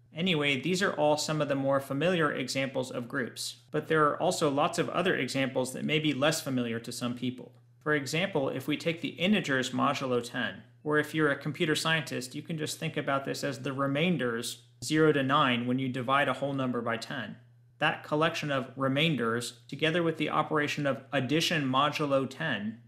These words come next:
also forms a group called the additive group of integers modulo ten. Now, like I said in the disclaimers, if you don't really understand what this is talking about, you don't need to worry too much about it right now.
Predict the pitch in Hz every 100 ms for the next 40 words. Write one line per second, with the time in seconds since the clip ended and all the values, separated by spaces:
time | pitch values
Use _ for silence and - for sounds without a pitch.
0 | - 143 156 165 165 - 123 131 127 139
1 | 127 170 110 - - 143 147 139 135 135
2 | 147 156 160 147 131 135 151 151 160 175
3 | 127 123 123 123 117 117 120 123 123 123
4 | 110 - - _ - 156 151 151 160 156
5 | - 165 156 156 147 135 127 - 147 147
6 | 127 120 - - 160 196 190 156 151 139
7 | 143 139 - 147 135 127 131 - 123 -
8 | 143 156 165 156 165 165 165 165 185 170
9 | 165 147 139 143 131 - 143 135 131 120
10 | 123 120 117 120 117 107